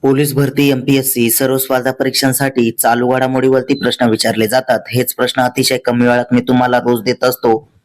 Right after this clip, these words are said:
तर चला, वेळ न घालवता आजचा पहिला प्रश्न पाहूया. भारताने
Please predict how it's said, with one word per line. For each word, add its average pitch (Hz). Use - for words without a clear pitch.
तर 123
चला, 127
वेळ 127
न 127
घालवता 123
आजचा -
पहिला 123
प्रश्न 123
पाहूया. 113
भारताने 123